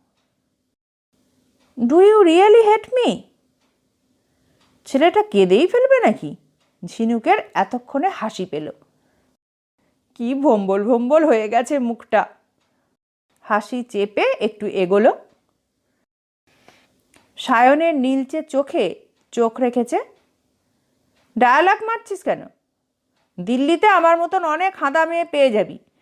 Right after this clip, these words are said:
তাদের সঙ্গে প্রাণ খুলে যত খুশি।" "তুই তাহলে জানিস?" পলকে সায়নের চোখে একশোটা ফ্লোরেসেন্ট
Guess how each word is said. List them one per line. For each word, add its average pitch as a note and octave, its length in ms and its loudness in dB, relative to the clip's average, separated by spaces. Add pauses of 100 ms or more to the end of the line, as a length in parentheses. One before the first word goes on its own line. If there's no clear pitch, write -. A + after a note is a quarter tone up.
(200)
তাদের A#3 240 0
সঙ্গে D#4 280 -2
প্রাণ D4+ 400 0
খুলে E4 260 -2
যত C4 260 0
খুশি।" D#4+ 580 -6 (1160)
"তুই G3 160 0
তাহলে D#4 360 4
জানিস?" C4 720 2 (1400)
পলকে A#3 540 2 (360)
সায়নের A3+ 500 -4
চোখে D4 380 -4 (220)
একশোটা D#4 560 -4
ফ্লোরেসেন্ট A#3+ 600 -10